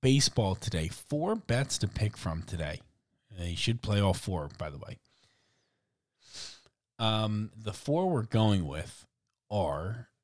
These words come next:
let's see, first one is going to be a half a unit play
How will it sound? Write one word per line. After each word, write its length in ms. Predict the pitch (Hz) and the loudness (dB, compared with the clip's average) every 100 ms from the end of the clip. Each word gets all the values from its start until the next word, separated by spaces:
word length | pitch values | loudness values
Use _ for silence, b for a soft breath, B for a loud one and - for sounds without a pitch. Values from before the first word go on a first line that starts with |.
| _ - | _ -16
let's 180 | 92 | -6
see, 440 | - - 78 87 - _ - | -4 -4 -6 -14 -20 _ -6
first 300 | 120 123 - | 0 0 4
one 320 | 127 117 113 - | 4 4 2 -2
is 200 | 101 110 | -4 0
going 360 | 107 101 95 | 4 4 4
to 120 | 90 - - | 0 -8 -2
be 400 | 95 71 85 - _ _ _ _ _ _ _ - | -2 -2 -6 -10 _ _ _ _ _ _ _ -8
a 200 | 92 87 | -4 -2
half 420 | - - 127 131 | -4 -2 0 2
a 20 | 127 | 0
unit 360 | 110 101 - | 0 -2 -6
play 400 | - 87 78 87 | -10 -8 -8 -10